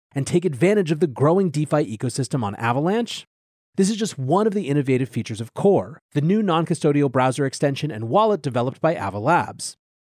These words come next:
Core is engineered for Avalanche users to have the most secure and seamless Web three experience. Easily swap assets, display your N F Ts in style, and store your assets in a ledger-enabled wallet.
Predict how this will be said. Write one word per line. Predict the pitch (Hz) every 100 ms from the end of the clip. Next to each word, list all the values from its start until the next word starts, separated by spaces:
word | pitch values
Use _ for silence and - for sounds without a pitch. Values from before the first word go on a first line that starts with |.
| _
Core | - 175 151
is | 135
engineered | 123 117 123 113
for | -
Avalanche | 160 190 196 185 -
users | 170 175
to | 147
have | 127 107
the | 175 208
most | 196 185
secure | 165 - 156 143
and | 147 151
seamless | - 123 123 -
Web | 98
three | - 107
experience. | 98 - 175 170 95 - - - _ _ _
Easily | 120 127 123 110
swap | - 117 101 -
assets, | 156 165 190 170 - - _
display | - - 143 127
your | 120
N | 202
F | 220
Ts | - 175
in | 175
style, | - 127 113 110 113 _ -
and | 131
store | - 247 269
your | 185
assets | 147 143 160
in | 160
a | 135
ledger-enabled | 135 175 196 180 104 101 101
wallet. | 156 170 -